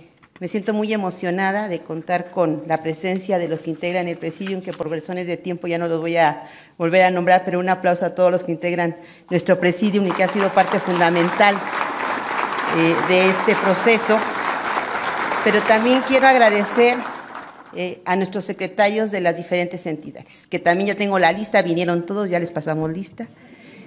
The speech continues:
y que como siempre muy cumplidos y que merecen un aplauso muy fuerte porque también han sido muy, muy generosos,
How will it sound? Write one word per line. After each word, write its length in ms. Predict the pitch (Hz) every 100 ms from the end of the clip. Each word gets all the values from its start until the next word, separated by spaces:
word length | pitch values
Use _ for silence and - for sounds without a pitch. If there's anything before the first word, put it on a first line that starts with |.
| -
y 100 | -
que 100 | 170
como 200 | 185 185
siempre 320 | 196 220 220 214
muy 160 | 220
cumplidos 800 | 226 220 196 214 220 214 233 233 -
y 100 | 202
que 120 | - 180
merecen 340 | 196 196 202
un 80 | 202
aplauso 520 | 190 214 202 202 196
muy 180 | 190 190
fuerte 560 | 185 190 185 185 190
porque 280 | 185 185 175
también 340 | 170 180 190 202
han 100 | 196
sido 340 | 214 196 196 - - - - -
muy, 460 | 214 233 240 240 220 180 - - - - - - 202
muy 180 | 226 285
generosos, 840 | 294 269 240 226 240 240 - 220